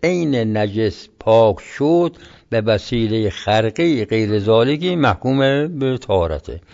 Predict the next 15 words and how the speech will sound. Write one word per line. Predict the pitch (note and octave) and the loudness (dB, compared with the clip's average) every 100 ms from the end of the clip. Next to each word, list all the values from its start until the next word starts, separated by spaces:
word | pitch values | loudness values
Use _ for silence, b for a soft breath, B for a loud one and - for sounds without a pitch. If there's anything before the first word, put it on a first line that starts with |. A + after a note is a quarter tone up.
| B B B | B B B
ولی | E3 G3+ | 4 4
حرف | B2 E3+ D3+ D#3 - | 6 4 2 0 0
سید | C3+ C3 C#3+ | -2 0 -2
را | B2 A#2 | 2 4
نپذیرفتن | G#2 C3 D#3 D#3 D#3+ F3 D3+ - D#3+ E3 - B B B - | 4 2 2 0 2 2 4 4 2 -2 -8 B B B -4
و | |
قبول | A#2 A#2 C#3 D3 A#2 | 0 0 2 0 2
نکردن، | C#3+ D3 E3+ D#3+ E3+ F3 E3+ B B B | 0 0 -2 0 -2 -4 -6 B B B
گفتن | B2+ G#2+ D3+ D#3+ C3 A#2+ | -6 -2 0 0 0 0
ولو | F3 E3 B2 | 2 2 0
خشک | - - C3 B2 A#2 G#2 - - | -2 -6 0 2 4 0 -4 -10
بشه | G2 B2 - F3+ G3 | -4 -2 0 0 0
مسلماً | F3+ C#3+ B2 C3 A#2+ A2+ B2 C#3+ C3 | -2 -4 -4 -2 -2 -2 -2 -2 -2
این | A2+ G#2+ | -2 -2
دست | G2+ C#3+ F3 E3 | 0 0 0 -2